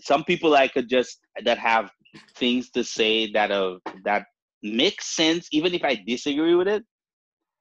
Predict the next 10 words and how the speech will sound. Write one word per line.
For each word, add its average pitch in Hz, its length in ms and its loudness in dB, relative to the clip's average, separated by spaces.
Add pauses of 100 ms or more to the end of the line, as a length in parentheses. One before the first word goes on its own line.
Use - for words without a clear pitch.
(180)
I 120 60 -2
could 127 200 -2
entertain 117 560 -2
it 90 140 -16
because 156 280 -2
it 147 120 -4 (100)
kind 139 280 -4
of 120 120 -2
makes 104 340 -8
sense. 95 220 -10